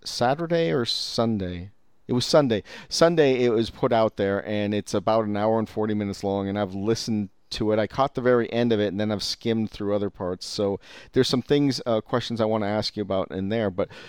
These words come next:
uh, so he's explaining why the T S F A had left and things like that. But so what had happened was that uh, there were some people that were in support of H R twenty fifty-eight and others, uh,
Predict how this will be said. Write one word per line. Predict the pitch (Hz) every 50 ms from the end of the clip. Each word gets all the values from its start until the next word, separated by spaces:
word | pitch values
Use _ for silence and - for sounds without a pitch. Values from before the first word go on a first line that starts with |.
| - - - - - _ -
uh, | - 113 107 104 95 -
so | - - 120
he's | - - 190 202 175
explaining | 165 - - - - - 147 147 147 143 139 131 123 117 104 104 98
why | 104 110 113 120 120 120 120 120 120 117 117 117 110 - - _ -
the | 107 -
T | - - - - 131 123
S | 117 107 - -
F | 110 101 - 117
A | 113 113 110 107 107 101 98 95
had | 110 101 104 95 92 85 95
left | 92 92 87 87 - - -
and | 92 -
things | - 90 87 -
like | 90 -
that. | - 98 - 87
But | 107 107 - - - - - -
so | - - - 147 131 120 113 - - - - _
what | - 117 123 151 160 160
had | 160 151
happened | - 160 165 180 185 - - 131 120 120 113 139 -
was | - 123 120 117 117 117 113 110 - - - _ _ _
that | - 110 107 104 101 92 - - - _ _ _
uh, | 107 110 101 98 98 87 80 95 -
there | 120 117 113
were | 110 110 107
some | - - 139 131 143
people | - 165 160 - - 165
that | 151 147 95
were | 127 127 127
in | 117
support | - - 117 - - - 127 127 131 127
of | 117
H | 120 113 113 - -
R | 110 104
twenty | - - 110 107 107
fifty-eight | - - 101 95 - 104 98 98 95 98 - -
and | - 101 98 98 - -
others, | 107 120 123 123 123 127 120 117 - - -
uh, | 113